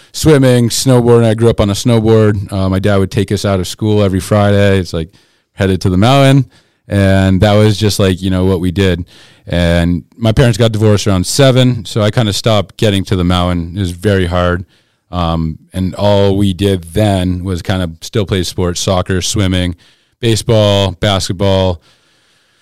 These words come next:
just, you know, those, those main sports. And, um, you know, so when my parents got divorced, we, you know, we had money growing up from the store, but then, you know, they split and we moved,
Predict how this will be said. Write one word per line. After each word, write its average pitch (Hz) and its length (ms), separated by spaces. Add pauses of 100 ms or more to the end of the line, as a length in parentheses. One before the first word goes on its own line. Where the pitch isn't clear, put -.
(200)
just, - 400
you 175 140
know, 127 100
those, 131 380
those 135 240
main 143 180
sports. - 560
And, 117 400
um, 107 640 (220)
you 135 100
know, 113 200
so 120 300
when 123 140
my 120 100
parents 147 300
got 123 140
divorced, 113 560
we, 101 720
you 131 100
know, 120 100
we 123 80
had 135 140
money 110 260
growing 98 240
up 98 160
from 98 160
the 90 140
store, 95 500
but 92 180
then, 98 360
you 92 80
know, 87 120
they 87 160
split 98 480
and 87 240
we 101 100
moved, 104 420